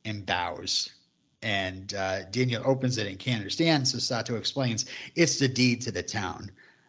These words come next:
Uh, and the scene ends as Robert Mark Kamen describes, "Angle on Daniel, surrounded by Miyagi, Yukie, and Kumiko, holding the deed. Uh, tired, wet, triumphant."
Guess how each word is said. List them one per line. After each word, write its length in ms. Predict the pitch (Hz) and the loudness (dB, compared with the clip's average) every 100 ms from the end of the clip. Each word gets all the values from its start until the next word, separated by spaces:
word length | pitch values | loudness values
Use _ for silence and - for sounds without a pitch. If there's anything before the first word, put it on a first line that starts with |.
| _ _ - | _ _ -10
Uh, 440 | - 95 - - - - _ _ - | -4 -2 -2 -6 -8 -18 _ _ 0
and 360 | 117 107 104 | 2 2 -2
the 100 | 98 | -2
scene 340 | - - 143 139 | 2 4 4 4
ends 460 | 120 123 117 110 - | 2 0 0 -4 -2
as 300 | 113 107 104 | 0 0 2
Robert 320 | 117 123 117 | 2 2 2
Mark 200 | 110 107 | -2 -4
Kamen 300 | - 120 107 | -4 -2 -2
describes, 720 | 95 - - 113 107 98 - - - - - _ - | -4 -2 2 4 4 2 -2 -4 -16 -20 -20 _ 2
"Angle 320 | 165 185 170 | 4 8 8
on 300 | 160 147 135 | 6 4 2
Daniel, 420 | 123 127 117 107 | 4 4 4 0
surrounded 500 | 104 - 117 151 151 | -2 -2 2 4 4
by 200 | 131 127 | 4 4
Miyagi, 540 | 127 156 175 170 170 131 | 4 4 4 4 0 4
Yukie, 440 | 143 143 135 131 | 4 6 6 6
and 100 | 120 | 4
Kumiko, 480 | 131 117 113 113 107 | 2 0 2 2 2
holding 380 | - 156 151 123 | 6 6 6 2
the 40 | |
deed. 420 | 107 101 95 90 - - _ _ _ _ - | 0 -4 -4 -6 -12 -18 _ _ _ _ -10
Uh, 220 | 131 104 | -8 -4
tired, 680 | - - 185 170 165 156 127 - | 0 6 8 8 8 4 -2 0
wet, 460 | 127 135 - - | 2 2 0 -10
triumphant." 840 | - - 101 110 98 104 95 - | -8 -4 -2 -4 -6 -10 -8 -10